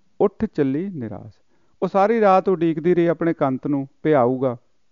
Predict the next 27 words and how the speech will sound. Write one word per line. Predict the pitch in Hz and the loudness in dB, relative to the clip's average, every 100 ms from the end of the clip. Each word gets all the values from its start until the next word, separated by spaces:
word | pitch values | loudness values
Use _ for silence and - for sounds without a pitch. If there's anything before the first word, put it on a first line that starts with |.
| _ 117 | _ -2
ਗੱਲਾਂ | 135 135 139 | 0 2 0
ਕਰਾਂਗੇ," | 135 135 131 120 _ _ _ _ _ _ _ _ _ _ _ - | 0 -2 -2 -6 _ _ _ _ _ _ _ _ _ _ _ -2
ਪਰ | 139 - - | 0 -2 -4
ਉਹ | 135 | -2
ਆਇਆ | 127 135 | 0 0
ਹੀ | 151 | 0
ਨਹੀਂ, | 151 147 | -2 -2
ਆਉਣਾ | 147 147 165 | 0 4 4
ਹੀ | |
ਨਹੀਂ | 170 165 | 2 0
ਹੈਗਾ। | 165 165 - _ _ _ _ _ _ _ _ _ _ _ - | -2 -6 -12 _ _ _ _ _ _ _ _ _ _ _ -2
ਤੇ | |
ਉੱਠ | 139 135 143 | -2 -2 -6
ਕੇ | 147 135 | -4 -2
ਫਿਰ | 135 | -4
ਉਹ | 131 117 _ - | -6 -8 _ -14
ਸਵੇਰ | 113 113 | -10 -8
ਨੂੰ | 110 107 | -8 -8
ਆਪਣੇ | 110 | -10
ਕੰਮੇ | 107 131 139 | -6 -4 -2
ਕਾਰੀ | 143 135 | -2 -4
ਚਲੇ | 131 180 196 | -2 0 0
ਜਾਂਦੇ | 185 175 | 0 -2
ਆ | |
ਨਿਰਾਸ਼ | 170 156 151 151 151 | 0 2 2 0 -6
ਹੋ | |
ਕੇ। | 143 | -8